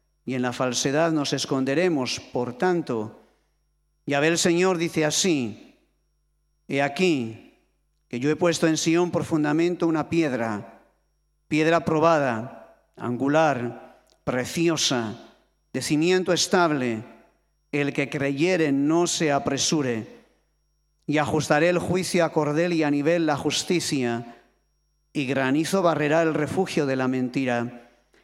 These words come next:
y aguas arrollarán el escondrijo. Y será anulado vuestro pacto con la muerte,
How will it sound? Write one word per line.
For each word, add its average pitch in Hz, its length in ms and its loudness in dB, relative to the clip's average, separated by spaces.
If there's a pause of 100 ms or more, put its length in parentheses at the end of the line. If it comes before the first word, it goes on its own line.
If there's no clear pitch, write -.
(160)
y 135 160 -2
aguas 180 640 2
arrollarán 135 720 0
el 139 80 -2
escondrijo. 127 880 -2 (840)
Y 151 80 -4
será 185 400 4
anulado 202 480 4
vuestro 165 400 2
pacto 196 520 2
con 156 220 4
la 143 120 2
muerte, 156 840 0